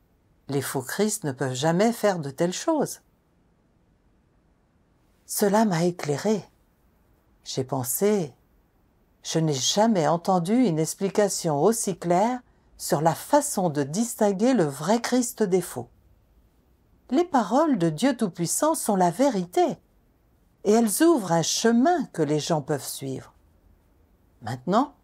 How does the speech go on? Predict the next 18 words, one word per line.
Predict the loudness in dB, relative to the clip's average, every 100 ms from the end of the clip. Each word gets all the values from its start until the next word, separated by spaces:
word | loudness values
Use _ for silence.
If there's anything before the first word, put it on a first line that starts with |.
| _ _ _ _ _ -10
je | -4
vois | -4 2 2 2
que | -2
les | -4
faux | -6 -8
Christ | -8 -8 -8 -8 -14 _ _ _ _ _ -4
peuvent | -2 -2
juste | 0 2 2 -2
imiter | -2 -2 -2 0 2
l'œuvre | 4 2 2 0 -2
que | 0 2
le | 0
Seigneur | 0 -2 2 2 2
a |
faite | -2 0 0 0 -14 _
dans | -12 -2 2 2
le | 2
passé | -2 -2 -2